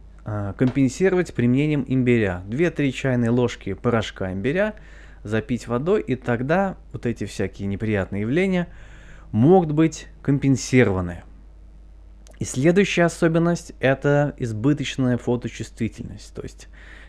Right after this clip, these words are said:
необходимо ограничить пребывание на солнце,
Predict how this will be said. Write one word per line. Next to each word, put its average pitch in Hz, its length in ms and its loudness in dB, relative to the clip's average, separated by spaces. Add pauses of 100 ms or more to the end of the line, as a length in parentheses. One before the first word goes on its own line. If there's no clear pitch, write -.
(120)
необходимо 170 840 0 (920)
ограничить 123 800 4
пребывание 110 520 2
на 90 140 -4
солнце, 202 640 2